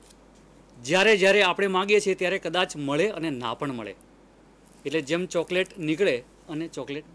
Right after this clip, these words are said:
ના પણ નીકળે. હવે અંધશ્રદ્ધા ક્યાંથી શરૂ થાય એ હું તમને કહું. કોઈ એક વસ્તુ તમારા હાથમાં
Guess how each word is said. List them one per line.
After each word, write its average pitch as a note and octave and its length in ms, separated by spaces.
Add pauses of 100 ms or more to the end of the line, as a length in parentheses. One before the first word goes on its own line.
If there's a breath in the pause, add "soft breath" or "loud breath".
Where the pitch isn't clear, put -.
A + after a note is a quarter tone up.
(120)
ના E3 140
પણ C3+ 140
નીકળે. G#2 240 (1500)
હવે F3+ 220 (960)
અંધશ્રદ્ધા F#3 760 (640)
ક્યાંથી E3+ 380
શરૂ C3+ 200
થાય A2+ 280
એ - 20
હું C#3+ 140
તમને A#2+ 220
કહું. G2 180 (2250)
કોઈ G#3 220
એક A3 120
વસ્તુ G3+ 320 (1700)
તમારા F3+ 360
હાથમાં D#3+ 400